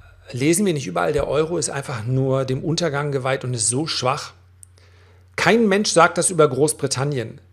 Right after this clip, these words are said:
Dennoch ist der Euro heute deutlich höher. Und das war ja schon im Jahr zweitausendsieben. Ja, das lag natürlich auch daran, dass, äh, London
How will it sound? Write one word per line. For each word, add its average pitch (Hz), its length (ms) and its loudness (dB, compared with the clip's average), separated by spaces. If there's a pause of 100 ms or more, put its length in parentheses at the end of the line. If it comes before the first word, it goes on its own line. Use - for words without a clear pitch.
(140)
Dennoch 170 520 4
ist - 200 -2
der 165 180 4
Euro 175 420 6
heute 165 380 2
deutlich 196 920 2
höher. 170 380 4 (640)
Und 147 160 -2
das - 180 6
war 170 140 8
ja 170 80 4
schon 160 220 2
im 143 160 0
Jahr 139 180 6
zweitausendsieben. 135 1700 2
Ja, 135 220 -4
das 131 160 -6
lag 139 180 -6
natürlich 147 300 -6
auch 135 120 -4
daran, 151 360 -2
dass, 139 240 -2
äh, 76 880 -6
London 175 640 0